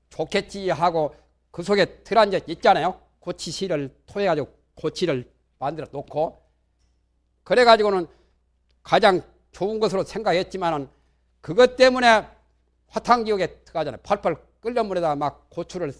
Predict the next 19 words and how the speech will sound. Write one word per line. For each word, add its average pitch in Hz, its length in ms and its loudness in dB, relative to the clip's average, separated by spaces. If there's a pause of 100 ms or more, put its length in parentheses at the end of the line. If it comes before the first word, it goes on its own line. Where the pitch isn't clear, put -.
(140)
삶아가지고 170 520 -6
막 - 120 -6 (300)
튀지. - 600 -12 (1120)
우리가 226 220 8
지금 214 240 0
삼계를 240 840 -2
창조한 220 460 2
것도 180 340 0 (640)
유해꼬치가 202 800 0 (440)
고치집 196 760 -4
만들어 175 240 -6
놓은 170 120 -10
것이랑 143 200 -10
똑같아요. 143 580 -10 (260)
그래놓고 240 760 0
번데기가 233 460 2
그 196 80 -10
속에 180 360 -6 (120)
들어앉아야지. 147 580 -6